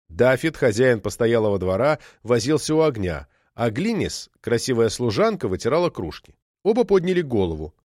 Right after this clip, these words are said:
Глинис с улыбкой, Даффит без. "Ну, милорд-северянин, давай-ка сюда. Покуда ты совещался со своими приближёнными, огонь почти..." "Там на дороге воины", — сказал Хивил по-валийски.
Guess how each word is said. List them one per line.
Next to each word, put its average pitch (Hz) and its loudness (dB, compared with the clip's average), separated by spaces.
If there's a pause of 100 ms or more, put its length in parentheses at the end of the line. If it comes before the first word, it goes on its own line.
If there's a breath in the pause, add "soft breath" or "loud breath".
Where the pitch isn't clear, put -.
(180)
Глинис 120 0
с - -6
улыбкой, 214 -2 (400)
Даффит 123 -2
без. - -14 (380)
"Ну, 147 -2
милорд-северянин, 196 2
давай-ка 131 2
сюда. 117 -4 (380)
Покуда 160 0
ты 143 -4
совещался 151 0
со 131 -4
своими 151 2
приближёнными, 143 2
огонь 135 0
почти..." 156 -2 (380)
"Там 156 2
на 160 2
дороге 180 4
воины", — 165 4 (540)
сказал 117 2
Хивил 113 0
по-валийски. 113 0